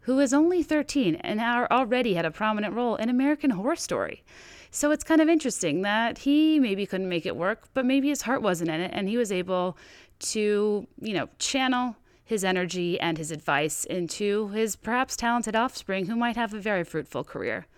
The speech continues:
So you just never know what's coming. You will have it all. Not nothing at all. It is not as black and white as O-Town might suggest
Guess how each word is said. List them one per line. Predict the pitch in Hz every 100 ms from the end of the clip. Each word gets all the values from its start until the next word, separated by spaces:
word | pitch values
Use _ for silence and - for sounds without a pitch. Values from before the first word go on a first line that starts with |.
| - - -
So | -
you | 277
just | 277 269
never | 233 190 190 214
know | 190 151 147
what's | 147 151 -
coming. | - - - -
You | 226 240 254 262 262 -
will | 185 160
have | 156 147 147
it | -
all. | - - _ -
Not | 190 196 - - - - _ -
nothing | 185 170 - 160
at | 170 165
all. | 151 156 - - -
It | 277
is | 269 262
not | 254 247
as | 240 202
black | - 202 190 -
and | 185
white | 160 156 147 - - _ _
as | 196 185
O-Town | 202 202 - 196 190 185 180 - -
might | 180 175 165 -
suggest | - 170 - 151 127 - - -